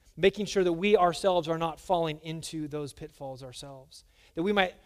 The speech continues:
be able to walk upon that road faithfully and not twist an ankle and be sidelined from ministry as we step into these potholes,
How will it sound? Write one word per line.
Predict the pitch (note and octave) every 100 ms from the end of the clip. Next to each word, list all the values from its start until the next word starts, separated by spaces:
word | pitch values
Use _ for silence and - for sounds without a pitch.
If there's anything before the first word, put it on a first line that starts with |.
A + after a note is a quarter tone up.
| _ _
be | -
able | F3+
to | F#3
walk | C#3+ D#3+ G3+ G#3+
upon | G3 F#3+ F3+
that | E3
road | E3 D#3
faithfully | - F3 E3 D3+ C3 G#2+ _ _ _ _ -
and | E3+ E3
not | F#3+ F#3 - - _ - _ _ _ _
twist | - A#3+ A3
an | G#3+
ankle | G3 G3 E3+ D3 C3 - -
and | F3+
be | F3+
sidelined | F3 - G3+ G#3 F#3+ E3+ E3 D3
from | - E3+
ministry | E3+ E3+ - - C3+ C3 - _
as | E3 D#3+
we | D#3
step | - - F#3 -
into | E3
these | D#3 D3
potholes, | - D#3 D3 C3 G#2+ G#2+ -